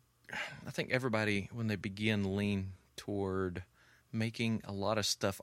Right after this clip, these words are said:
on your website. Like, the more stuff you can put on there, the more successful you look. I thought that when I first started building my website. Um, and then I found out that simple is the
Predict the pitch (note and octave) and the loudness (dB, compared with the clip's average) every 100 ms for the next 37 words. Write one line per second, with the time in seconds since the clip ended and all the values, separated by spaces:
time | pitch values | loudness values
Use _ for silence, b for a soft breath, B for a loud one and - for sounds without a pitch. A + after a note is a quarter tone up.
0 | - G2+ F2+ G#1 - - - - - G2+ | -2 -2 -2 -6 -8 -8 -6 -6 -4 0
1 | A2 A#2 - B2 A2+ A2+ G2 G2 G2 G2 | 2 2 2 0 0 -2 -2 -2 0 0
2 | F#2+ F#2+ F#2+ F#2 - - - F#2+ F2+ F2+ | 2 2 0 -2 -8 -20 -6 -2 0 0
3 | F2+ - D2+ - D#2 - F2 E2 E2 G#2 | -2 -4 -2 -2 -2 -6 -6 -4 0 2
4 | D3+ - _ b b - G#2+ G2+ G2 G#2 | 0 -2 _ b b -6 0 0 2 0
5 | - G#2 G2 G2 F#2+ F#2 F2+ G2 - - | 0 -2 0 0 -2 -2 -4 -4 -4 -2
6 | F2+ F2 G2+ B2+ - _ - A2 G2 F#2 | -2 -4 -10 -20 -20 _ -4 -2 0 0
7 | G2 F#2+ E2 - E2+ - B B B B | 0 0 -2 -2 -4 -4 B B B B
8 | B B - C3 B2+ A2+ B2+ E3 C3+ C#3 | B B 2 4 6 4 4 4 4 6
9 | B2 A2+ B2 - _ - A2 A2+ A2+ - | 8 8 8 4 _ -12 0 2 2 0
10 | - _ - - - C3 C#3 F3+ F#3 - | -10 _ -4 0 0 0 0 0 0 -6
11 | - _ _ _ _ _ - A2 - | -20 _ _ _ _ _ -10 -8 -6